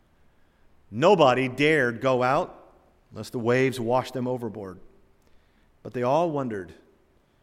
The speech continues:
"Is this ship going to survive?"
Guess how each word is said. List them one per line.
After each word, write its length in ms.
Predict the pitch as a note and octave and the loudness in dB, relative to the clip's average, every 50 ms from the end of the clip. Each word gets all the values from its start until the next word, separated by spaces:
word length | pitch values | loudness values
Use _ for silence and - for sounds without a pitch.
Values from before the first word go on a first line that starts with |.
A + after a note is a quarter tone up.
| _ _ | _ _
"Is 140 | - G2 F#2 | -20 -16 -10
this 160 | A2+ D3+ C#3 | -8 -8 -6
ship 600 | - - - E3+ D3 A#2+ - - - - - - - _ _ _ _ _ _ _ _ _ _ _ _ - G#2 | -6 -4 -2 -2 -2 -4 -6 -10 -20 -20 -20 -20 -20 _ _ _ _ _ _ _ _ _ _ _ _ -20 -12
going 280 | F#2+ B2 B2+ A#2+ A2+ | -8 -6 -6 -4 -4
to 80 | G#2+ G#2 | -6 -8
survive?" 600 | - - A#2 G2 A2 G#2+ G2 F2+ F2+ F2+ - - | -8 -8 -8 -8 -8 -8 -8 -10 -14 -16 -20 -20